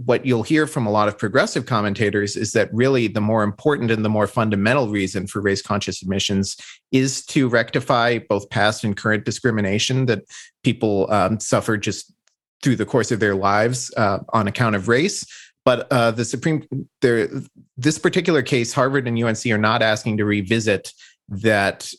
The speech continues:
that turn that the Supreme Court took in two thousand three. So they're relying on the diversity rationale, which admittedly is, is kind of an awkward rationale to have,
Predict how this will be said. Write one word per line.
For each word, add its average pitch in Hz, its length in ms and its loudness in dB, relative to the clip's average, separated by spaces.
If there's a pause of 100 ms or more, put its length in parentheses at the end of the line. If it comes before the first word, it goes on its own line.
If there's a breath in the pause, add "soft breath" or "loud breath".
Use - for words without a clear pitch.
(120)
that 104 540 0
turn 117 260 0
that 101 140 0
the 107 80 -6
Supreme 101 320 -2
Court 98 260 -2
took 107 220 -2
in 95 100 -2
two 90 140 -8
thousand - 400 -4
three. - 240 -6
So - 180 -2
they're 113 220 2
relying 117 500 2
on 101 320 0 (280 loud breath)
the 107 60 2
diversity 117 540 0
rationale, 95 720 0 (200 loud breath)
which 131 180 2
admittedly 135 640 0
is, 104 240 -6 (160)
is 123 140 0
kind 160 260 0
of 131 80 0
an 107 80 -2
awkward 117 380 0
rationale 110 480 0
to 120 80 0
have, 113 500 0